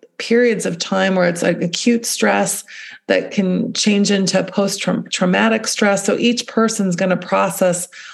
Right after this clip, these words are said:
loss and trauma differently. And so different people might decide not to eat. They might just withdraw completely. And from the statement, it sounds like a multiple of those feeling states did happen.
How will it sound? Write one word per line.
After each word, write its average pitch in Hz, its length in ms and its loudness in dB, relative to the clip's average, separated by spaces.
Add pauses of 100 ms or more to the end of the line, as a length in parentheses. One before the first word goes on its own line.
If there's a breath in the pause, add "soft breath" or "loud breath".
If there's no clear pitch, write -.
(180 loud breath)
loss 190 440 2
and 185 160 0
trauma 180 380 2
differently. 262 800 0 (720 soft breath)
And 202 180 2
so 208 220 2
different 214 420 2
people 214 300 2
might 196 340 0
decide 175 380 0
not 175 180 0
to - 80 0
eat. 247 360 2
They 180 120 2
might 180 540 -2
just 180 240 -2
withdraw 196 560 2
completely. 190 840 -2 (600 loud breath)
And 202 560 2 (160)
from 202 240 2
the 185 80 2
statement, 233 580 2
it 185 100 -2
sounds 202 280 0
like 190 200 0
a 175 60 2
multiple 185 680 2
of 170 120 2
those 180 200 2
feeling 196 320 -2
states 180 360 -4
did 190 180 2
happen. 175 840 0